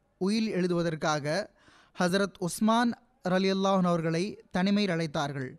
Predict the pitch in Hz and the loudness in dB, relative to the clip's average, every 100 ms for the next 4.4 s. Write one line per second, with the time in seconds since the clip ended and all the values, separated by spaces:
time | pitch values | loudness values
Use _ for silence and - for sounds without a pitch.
0 | - _ _ _ - 185 190 185 196 196 | -20 _ _ _ -2 0 2 2 2 2
1 | 185 175 175 220 - _ 175 190 196 185 | 0 0 -2 -2 -8 _ -2 0 2 2
2 | 160 139 - _ _ _ - 165 - 220 | 0 -2 -8 _ _ _ -8 -6 -2 0
3 | 220 220 220 202 190 185 190 185 175 160 | 2 2 2 0 -2 -2 0 0 0 -2
4 | 156 160 135 123 | -4 -4 -4 -8